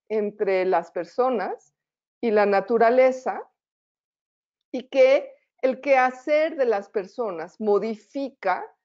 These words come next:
eh, a la naturaleza, mientras que la naturaleza es indispensable para, eh, ofrecer beneficios materiales y inmateriales para sostener esta sociedad. Estos sistemas operan a una serie de escalas en donde se encuentran,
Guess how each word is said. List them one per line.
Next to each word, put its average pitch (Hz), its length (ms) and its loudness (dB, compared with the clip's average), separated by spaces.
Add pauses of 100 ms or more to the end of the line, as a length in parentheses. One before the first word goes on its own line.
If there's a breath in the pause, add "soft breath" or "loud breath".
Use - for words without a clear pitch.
(440)
eh, 165 920 -2 (240)
a 190 140 0
la 185 140 4
naturaleza, 240 800 2
mientras 233 360 -2
que 277 120 0
la 262 120 2
naturaleza 240 920 -2
es 202 240 -4
indispensable 254 840 -2
para, 185 560 -4 (400)
eh, 175 380 0
ofrecer 202 840 2
beneficios 196 600 0
materiales 170 580 -2
y 202 40 -4
inmateriales 170 920 -2
para 170 340 0
sostener 175 720 -4
esta 165 340 -4
sociedad. - 480 -12 (680)
Estos 202 400 0
sistemas 294 720 0
operan 190 580 2
a 185 100 -4
una 185 260 -4
serie 185 340 -2
de 170 120 -4
escalas 226 720 -2
en 185 160 -6
donde 170 300 -4
se 190 140 -8
encuentran, 165 640 -4